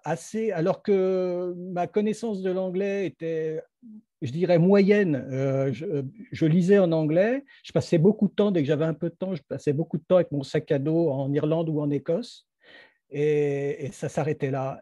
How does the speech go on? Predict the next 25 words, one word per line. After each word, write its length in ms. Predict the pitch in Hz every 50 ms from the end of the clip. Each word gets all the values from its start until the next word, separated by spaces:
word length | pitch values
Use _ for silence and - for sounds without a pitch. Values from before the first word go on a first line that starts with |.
| - 143
Mais 220 | 127 156 156 147
ça, 260 | 139 - - 185 160 196 - _ - - _ _
cette, 440 | _ - - - 170 160 - - 160
euh, 180 | 147 143 147 139
ce 380 | - - - _ _ - -
besoin 400 | 156 135 175 254 233 196 247 233
de 80 | 220 170
comprendre 720 | - - 240 220 226 - 220 220 202 175 147 123 117 110 -
ce 120 | - - -
qui 100 | 170 147
se 80 | -
passait 300 | - 185 180 - - 180
dans 140 | 165 165 143
ces 180 | - 156 147 -
textes 320 | 170 160 151 151 131 139
du 100 | 139 135
non-sens, 520 | 135 139 139 135 - 202 208 220 - -
à 200 | 151 151 - -
mon 140 | - 156 156
avis, 220 | 156 156 160 185 175
m'a 100 | 151 151
fait 140 | - 151
progresser 480 | 143 - 156 143 127 147 143 - 147 143
très 180 | - - 156 151
vite 260 | 190 247 254 _